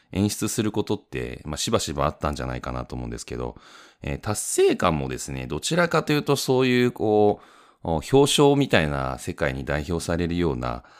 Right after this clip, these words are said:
あ、うわーって盛り上がってる側面っていうよりはですね、まあ、静かに噛み締める、う、ような、あ、そういった類の達成感に寄っていくんじゃないかなっていうふうに思います。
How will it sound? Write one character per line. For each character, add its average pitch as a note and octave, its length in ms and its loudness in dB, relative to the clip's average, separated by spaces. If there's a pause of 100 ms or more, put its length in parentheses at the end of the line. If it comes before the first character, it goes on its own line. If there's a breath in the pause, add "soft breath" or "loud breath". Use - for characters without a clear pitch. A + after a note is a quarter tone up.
(240 loud breath)
あ、 B1 320 -6
う - 60 -4
わ C3+ 340 2
ー - 40 -4
っ - 40 -20
て F#2+ 100 2
盛 E2 220 0
り F#2+ 60 2
上 A2 100 2
が B2+ 80 2
っ B2+ 120 -4
て D2+ 100 -4
る C2+ 260 -8
側 - 300 -8
面 F#2+ 180 2
っ - 40 -2
て - 100 -12
い - 40 -10
う - 0 -
よ A#1+ 60 -10
り B1 60 -10
は B1 100 -8
で B1 80 -14
す - 160 -12
ね、 B1 220 -10 (220 loud breath)
ま - 80 -20
あ、 - 40 -10
静 - 320 0
か E2+ 120 -2
に C#2 140 -4
噛 - 160 -8
み A2 120 0
締 C3+ 160 0
め C#3 140 2
る、 C#2+ 380 -6
う、 B1+ 340 -8
よ D#2 200 0
う C2+ 40 -6
な、 B1 260 -10 (380 soft breath)
あ、 D2+ 160 -6
そ D#3 220 0
う F3 40 6
い F3 40 -2
っ - 20 -6
た - 160 2 (160)
類 D3 240 4
の D2 140 2
達 - 220 -10
成 F2+ 280 -2
感 C2 280 -8
に C2+ 580 -10
寄 C#2 100 -8
っ - 20 -14
て - 200 -8
い F2+ 100 -2
く G#2 140 -4
ん G2+ 40 -2
じ - 80 -6
ゃ C2 60 -6
な C2+ 100 -8
い C2+ 60 -8
か B1 100 -12
な B1+ 140 -10
っ - 100 -18
て - 120 -14
い B1+ 100 -10
う B1+ 60 -10
ふ - 100 -16
う C2+ 60 -8
に B1 120 -12
思 B1+ 160 -10
い B1+ 40 -10
ま C2 120 -10
す。 - 140 -16